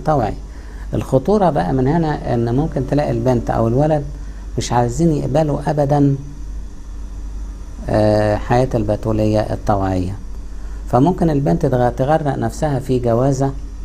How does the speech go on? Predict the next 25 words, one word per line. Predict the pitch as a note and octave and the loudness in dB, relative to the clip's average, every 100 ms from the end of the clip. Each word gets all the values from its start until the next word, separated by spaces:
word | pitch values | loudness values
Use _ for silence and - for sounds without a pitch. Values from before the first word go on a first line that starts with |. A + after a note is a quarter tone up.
| - - C3+ | -10 -10 -6
مش | B2 A#2+ B2 | -2 0 2
موفقة | A2 G#2+ - C#3+ C#3+ C#3 - - - - - | 2 0 0 0 0 0 -2 -10 -8 -8 -4
تعاني | A2+ G#2+ C#3 D3+ C#3+ C#3 C3+ | 0 2 2 2 4 2 2
الأمرين. | A2+ A#2 G#2+ G#2+ A2 G#2 F#2 F#2 - - - - - - - - - - - - - | -2 2 2 2 2 2 0 -2 -6 -8 -8 -10 -10 -10 -10 -8 -8 -8 -10 -6 -2
والشاب | A#2+ - G3 F3+ | 0 2 2 2
كذلك | E3+ D#3+ E3+ F#3 B2 | 2 2 4 2 2
برضو | A2 A2 G#2+ | 2 0 0
لما | A2 G#2+ A2 G#2+ | -2 0 0 0
السن | G2+ C#3 C3+ | 0 2 4
يكون | A#2+ B2 | 2 0
وصل | A#2 A#2+ - G2+ | 0 0 0 0
بيه | G#2+ A2 | 0 0
أربعين، | G#2 G2+ G#2+ A2 | 0 0 0 0
خمسة | - G#2+ G2 | 0 -2 -2
وأربعين | G2 G2+ | -2 -2
سنة | - G2+ G2+ - - - - - - - | 0 0 -2 -6 -8 -8 -8 -8 -4 2
ويقول | G#2+ C3 C3 A#2+ | 4 6 6 4
أتجوز، | G#2+ G#2 A2+ G#2+ G#2+ G2+ - - - - - - - | 2 4 4 6 4 0 -6 -10 -10 -10 -12 -12 -6
و-، | A#2+ A2 A2 A2 A2 A2 G#2+ A2 A#2 | 0 4 6 6 4 4 2 2 -2
فيوقع | A#2 A2+ A#2 D3 C#3+ A2 | 0 2 4 2 2 2
نفسه | A2+ A#2+ - A2 G#2+ G#2+ | 2 -2 -2 -2 -2 -2
في | - A2 G#2+ | 0 0 2
زواجة | G#2+ G#2+ A2 A2 | 2 2 4 2
غير | G#2 A#2 A#2 | 2 2 2
موفقة، | G#2 G2 - G#2+ - F#2 | 0 -2 0 -2 -2 -4